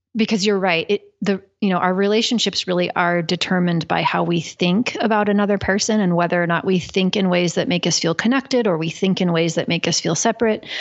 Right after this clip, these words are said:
or loving, or, you know, however. Um, we have a cabin in Colorado, and it was my husband's favorite place to go.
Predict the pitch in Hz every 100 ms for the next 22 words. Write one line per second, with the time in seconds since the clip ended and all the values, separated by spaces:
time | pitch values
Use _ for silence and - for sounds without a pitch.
0 | - - 175 170 214 208 202 185 165 165
1 | 180 180 175 180 196 175 - - - -
2 | 196 185 175 - _ _ - 208 220 226
3 | 233 214 - - - 190 175 - 190 185
4 | 170 170 190 170 185 254 220 165 165 185
5 | 180 170 170 - 196 190 - - 202 175
6 | 165 196 196 175 - - 175 165 - 165
7 | - 165 - 190